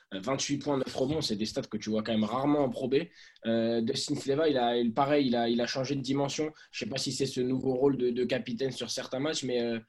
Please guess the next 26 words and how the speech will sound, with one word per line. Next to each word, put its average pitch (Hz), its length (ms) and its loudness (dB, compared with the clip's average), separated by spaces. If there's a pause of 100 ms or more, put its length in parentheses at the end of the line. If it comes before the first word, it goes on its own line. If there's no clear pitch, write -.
(280)
ou 117 200 4
le 120 100 4
fait, 135 120 -2
voilà, 120 260 2
bah, 110 140 -4
il 107 80 2
est 107 60 4
là 113 100 2
depuis 113 160 -6
trois 120 240 -2
ans, 147 60 -2
c'est 135 120 -6
ce 110 60 -6
que - 80 -4
dit, 113 380 2
disait 113 200 -2
le 110 60 -2
coach, 135 220 0
hein, 117 80 -4
il 113 100 0
est 110 40 0
là 110 100 -2
depuis 110 140 -8
trois 113 260 -6
ans 135 80 -4
et, 110 200 0